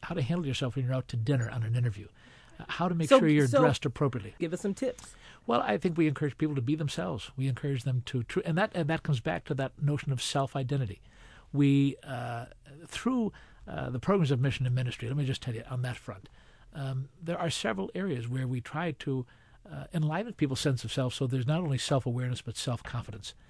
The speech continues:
Speaker 1: Father McShane puts it this way, uh, "What is our education about? It is, all begins with, uh, caring for our students. But in our care for them, we are challenging them. In challenging them, we're trying to awaken them to their real potential.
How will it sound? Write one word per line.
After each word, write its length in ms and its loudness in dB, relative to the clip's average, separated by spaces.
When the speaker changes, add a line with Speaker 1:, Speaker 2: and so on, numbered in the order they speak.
Speaker 1:
Father 180 0
McShane 340 8
puts 200 0
it 80 -4
this 200 -2
way, 160 -6
uh, 240 -6
"What 220 6
is 100 4
our 160 4
education 440 -2
about? 280 -2
It 240 -4
is, 320 0
all 280 2
begins 440 0
with, 280 -2
uh, 180 -6
caring 400 0
for 160 -4
our 100 -4
students. 440 -8
But 160 -2
in 120 4
our 160 4
care 340 -2
for 160 0
them, 300 -4
we 140 -2
are 80 -2
challenging 540 -2
them. 120 -12
In 160 2
challenging 560 4
them, 220 2
we're 120 2
trying 180 -4
to 60 2
awaken 500 2
them 160 -6
to 100 -4
their 120 -2
real 180 -2
potential. 500 -2